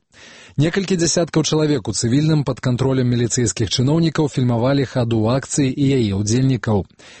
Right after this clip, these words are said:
Калі мітынг завершыўся і людзі пачалі разыходзіцца, сілавікі затрымалі актывіста К Х П Б Н Ф Уладзіміра Юхо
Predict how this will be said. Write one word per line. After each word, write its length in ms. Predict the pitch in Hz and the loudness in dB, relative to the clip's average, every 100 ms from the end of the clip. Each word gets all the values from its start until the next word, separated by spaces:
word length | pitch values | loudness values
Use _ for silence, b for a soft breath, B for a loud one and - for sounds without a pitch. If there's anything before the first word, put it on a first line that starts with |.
| B | B
Калі 200 | - 131 123 | -2 0 0
мітынг 300 | 113 110 104 | 0 0 0
завершыўся 720 | 98 117 156 143 151 - 135 | 0 0 0 0 0 0 0
і 60 | 123 | 2
людзі 240 | 139 131 | 0 0
пачалі 380 | 120 - 117 113 | -2 -2 0 0
разыходзіцца, 800 | 107 101 104 160 160 156 160 151 b b b | 0 0 0 0 0 0 0 -2 b b b
сілавікі 640 | - 170 156 143 - 156 | 0 2 2 0 -2 0
затрымалі 560 | 147 117 113 120 127 113 | 0 0 0 0 0 -2
актывіста 560 | - 123 123 123 123 | -2 0 2 0 -2
К 160 | 98 110 | -4 -4
Х 160 | - | -4
П 180 | 104 117 | -2 -2
Б 220 | 101 107 | 0 0
Н 240 | 104 123 139 | 2 0 -2
Ф 80 | - - | -6 -4
Уладзіміра 560 | 139 135 110 110 98 95 | 0 0 0 0 0 -2
Юхо 480 | 98 92 - 151 | -2 -2 0 0